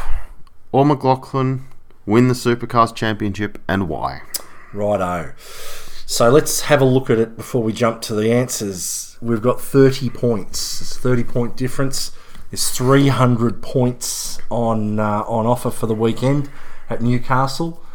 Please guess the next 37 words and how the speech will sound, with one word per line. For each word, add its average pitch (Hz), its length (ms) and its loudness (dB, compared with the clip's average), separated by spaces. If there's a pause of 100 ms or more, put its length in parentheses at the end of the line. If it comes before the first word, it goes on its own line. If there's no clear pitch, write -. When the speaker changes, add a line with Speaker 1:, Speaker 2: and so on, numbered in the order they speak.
(140)
Speaker 2:
The 120 100 -6
points 185 280 2
breakdown's 147 440 6
interesting. 127 600 0
Um, 117 340 0
eh, - 600 -12
Scotty's 175 400 2
thirty 143 220 6
points 131 280 0
behind. 123 360 2
There's 113 100 -2
a - 40 -18
twelve 151 340 4
point 127 280 2
difference 127 420 -2
first 123 360 0
to - 100 -10
second. 120 480 -2
So 123 280 2
if 120 200 -2 (340)
Scotty 180 400 0
wins 143 300 2
both 123 320 0
race 117 300 -2
one 120 180 0
and 110 160 0
race 107 280 -4
two, 127 600 -2 (380)
and 113 320 0
J-Dub 131 500 4
finishes 117 500 -2
second 127 440 -2
in 107 140 0
both 104 340 -2
races, 117 640 -2 (320)
he'll 120 360 2
still 131 680 0